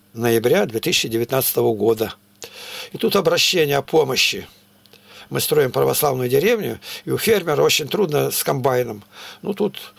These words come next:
хоть сколько-то, помаленьку, может, соберётся новый комбайн купить. Вот всё здесь можете записать, а дальше четыре ролика про него. Игорь Барабаш.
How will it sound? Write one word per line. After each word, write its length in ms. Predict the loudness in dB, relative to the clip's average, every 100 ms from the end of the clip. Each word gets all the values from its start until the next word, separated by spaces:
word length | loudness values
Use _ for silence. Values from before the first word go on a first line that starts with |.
| -10 -4
хоть 200 | -2 -2
сколько-то, 480 | 2 2 0 -4
помаленьку, 500 | -2 0 2 2 0
может, 260 | 0 0 0
соберётся 500 | 2 2 2 2 2
новый 240 | 2 2
комбайн 380 | 2 2 2 0
купить. 480 | -4 -8 -6 -6 -10 -12 _ _ _ _ -20 -20 _ -20 -20 -20 -20 _ -2
Вот 140 | 0
всё 160 | 2 2
здесь 220 | 2 0
можете 380 | 0 0 0 0
записать, 480 | -2 0 2 2 2
а 60 |
дальше 340 | 2 2 2 0
четыре 400 | 0 2 2 4
ролика 400 | 4 2 2 -2
про 180 | 0 0
него. 380 | 2 0 -2 -8 _ _ _ _ _ _ _ _ _ _ -20 -20 _ _ _ _
Игорь 300 | -6 -2 0
Барабаш. 640 | 0 0 0 -2 -2 -8